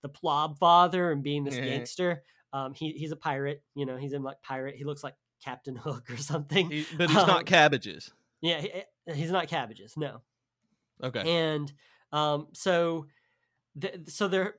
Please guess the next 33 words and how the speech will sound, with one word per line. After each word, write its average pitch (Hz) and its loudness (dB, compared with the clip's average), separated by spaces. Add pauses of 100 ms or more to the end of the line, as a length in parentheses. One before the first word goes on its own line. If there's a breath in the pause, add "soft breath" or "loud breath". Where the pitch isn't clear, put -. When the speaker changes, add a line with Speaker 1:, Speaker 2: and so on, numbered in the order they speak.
Speaker 1:
everything 214 2
just 190 -4
feels 170 -2
kind 160 0
of 156 -2
like 139 -4
Rocket 143 -6
Slime 147 -4
on 135 -4
D 131 -6
S, 127 -8
but - -14
what, 127 -14 (120)
like, 135 -20 (260)
with 147 -6
a 131 -8
pirate 147 -4 (540)
Speaker 2:
Mm. 143 -4
Speaker 1:
ship - -20
aesthetic, 156 -2
which 147 -6
I'm 143 -2
Speaker 2:
Yeah. - -2
Speaker 1:
fine 120 0
with. 117 -12 (400 soft breath)
Um, 139 -2
I 135 -2
do 135 -6
not 139 -4
mean 135 -6
that 123 -10
in 131 -10
a, 123 -10